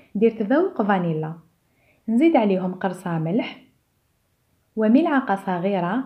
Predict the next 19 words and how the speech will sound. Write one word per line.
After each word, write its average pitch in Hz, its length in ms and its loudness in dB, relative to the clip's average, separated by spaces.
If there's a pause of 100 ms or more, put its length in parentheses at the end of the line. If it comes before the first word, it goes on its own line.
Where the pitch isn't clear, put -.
عطر 254 300 -4
الزبدة، 185 480 -4
وهذه 233 300 0
ماشي 240 260 -2
ضرورية، 165 640 -2 (420)
اللي 226 140 4
عنده 185 360 2
عطر 196 220 -4
الزبدة 170 500 -6 (100)
يديرها 175 580 -4 (440)
واللي 466 140 2
ما 262 80 6
عندوش 220 360 -2
ما 175 60 -2
يديرهاش. 160 760 -6 (880)
نضرب 294 360 4
المقادير 196 640 0
جيداً 170 520 -2
بواسطة 190 460 -4